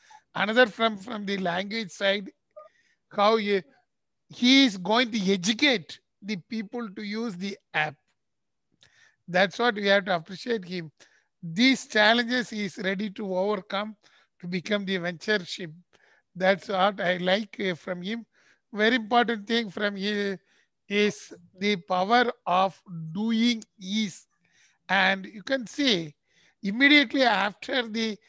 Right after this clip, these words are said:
studies, he mentioned that by October twenty twenty-one,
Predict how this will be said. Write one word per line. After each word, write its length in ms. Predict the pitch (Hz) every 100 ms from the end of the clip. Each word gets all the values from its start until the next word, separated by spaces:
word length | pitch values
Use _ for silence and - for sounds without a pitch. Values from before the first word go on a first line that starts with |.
| _
studies, 720 | _ - 185 190 233 185 - _ _ _ _ _ -
he 140 | 226
mentioned 460 | 208 226 240 269 233
that 280 | 254 208 180
by 200 | 214 247
October 460 | 190 156 269 277
twenty 480 | 240 190 202 208 262
twenty-one, 640 | 196 220 202 233 220 185